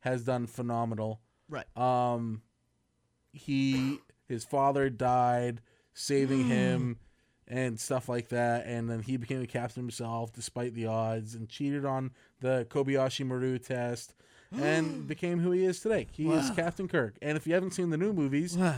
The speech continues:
Speaker 1: that Captain Kirk is just as good. So say it with me. C A P T A I N K R K K. Uh, Captain Kirk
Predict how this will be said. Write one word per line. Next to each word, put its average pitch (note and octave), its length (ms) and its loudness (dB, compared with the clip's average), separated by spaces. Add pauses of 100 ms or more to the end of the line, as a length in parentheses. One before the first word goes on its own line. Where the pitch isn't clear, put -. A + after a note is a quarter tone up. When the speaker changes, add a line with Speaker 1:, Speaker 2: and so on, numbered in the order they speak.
(160)
Speaker 1:
that F3 200 2
Captain E3 300 -2
Kirk E3 260 -2
is C#3 120 -2
just D#3 220 -6
as E3+ 80 -6
good. A2+ 260 0 (240)
So F3 420 4 (320)
say G#3+ 240 6
it A3+ 80 4
with F#3 160 4
me. A#2 200 -4 (260)
C E3 340 2
A D#3+ 120 6
P E3 320 4
T E3 400 0
A D#3 160 6
I D#3+ 380 4
N F#3 180 2
K D#3+ 200 2
R D3+ 160 6
K C#3 400 -6 (180)
K. B2+ 260 -4 (840)
Uh, B2 480 0
Captain E3+ 420 -2
Kirk E3+ 320 2